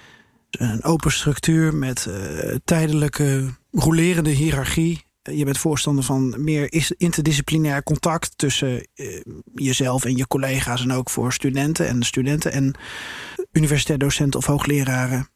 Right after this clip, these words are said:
Eh, een goede analytische manier van kritiek geven. Altijd dienend.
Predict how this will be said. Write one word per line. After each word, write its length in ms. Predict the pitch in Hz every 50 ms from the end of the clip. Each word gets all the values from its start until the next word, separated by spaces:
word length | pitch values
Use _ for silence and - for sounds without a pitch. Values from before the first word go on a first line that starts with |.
| _ _ _ _
Eh, 200 | - 135 123 104 110 104
een 120 | - - 147
goede 300 | - - 185 175 165 175
analytische 480 | - 151 151 147 160 180 170 - -
manier 220 | 151 151 151 147 143
van 140 | 127 147 143
kritiek 360 | - - 151 - - 202 -
geven. 560 | - - 175 170 170 165 151 160 160 156 - _ - - - - - - - - - - - - - _ _ _ _
Altijd 340 | - 196 196 202 185 170 135 117
dienend. 540 | 120 170 165 170 180 202 233 233 - -